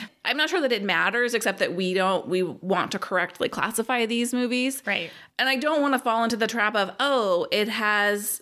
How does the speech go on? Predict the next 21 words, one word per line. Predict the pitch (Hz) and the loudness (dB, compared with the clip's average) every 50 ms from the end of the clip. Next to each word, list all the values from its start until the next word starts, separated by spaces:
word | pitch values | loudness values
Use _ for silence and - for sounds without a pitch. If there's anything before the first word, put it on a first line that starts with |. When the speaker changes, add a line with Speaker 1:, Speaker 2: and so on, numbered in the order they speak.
| _ - | _ -12
Speaker 1:
this | 180 180 202 208 202 - - | -6 -4 -2 -2 0 0 0
huge | 254 247 226 208 220 | 2 2 2 2 0
cast | - 277 233 226 233 233 - | 0 0 0 0 -2 -2 -2
that | 226 208 | 0 0
is | 214 208 190 196 - - _ _ _ - | 0 0 0 -2 -8 -14 _ _ _ -2
all | 202 214 214 214 214 214 214 214 | 0 2 2 2 2 2 2 2
women | 220 220 220 220 220 214 | 2 2 2 2 2 2
of | 202 196 190 - | 2 0 -2 -2
color, | - - 311 320 302 277 247 233 233 | -2 0 0 2 2 2 2 2 2
therefore | 226 226 226 233 247 240 240 254 | 2 0 0 0 0 0 0 0
it | 240 | 2
must | 196 175 185 185 - | 2 0 0 0 0
be | 214 208 | 0 0
a | 226 240 | 2 2
Mahogany | 262 285 320 339 320 311 302 285 262 262 240 226 214 | 2 0 2 2 2 2 2 2 2 2 2 0 0
movie." | 208 185 165 160 131 - 139 - 202 - - | 0 0 0 0 0 0 0 0 0 0 -2
Speaker 2:
Right. | 208 185 - - - - | -4 -6 -8 -8 -8 -8
Speaker 1:
That's | - 180 175 226 240 240 254 | -4 -2 -2 0 0 0 0
a | 226 | 0
real | 202 208 208 202 | 0 2 0 2
dangerous | 180 196 190 190 180 180 175 175 180 180 - - - - | 2 0 0 0 0 0 0 0 0 0 -4 -8 -10 -12